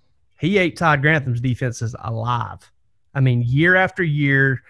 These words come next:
as a freshman, sophomore, uh, uh, junior, third down, big plays, you name it, touchdown passes. I mean, he lit Florida up and, and lit Mississippi State up that year too. So,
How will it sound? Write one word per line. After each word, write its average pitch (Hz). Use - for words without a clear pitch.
as 135
a 113
freshman, 180
sophomore, 165
uh, 143
uh, 139
junior, 160
third 180
down, 170
big 147
plays, 156
you 160
name 165
it, 165
touchdown 165
passes. 151
I 147
mean, 135
he 165
lit 147
Florida 131
up 120
and, 139
and 135
lit 147
Mississippi 151
State 175
up 123
that 135
year 135
too. 151
So, 127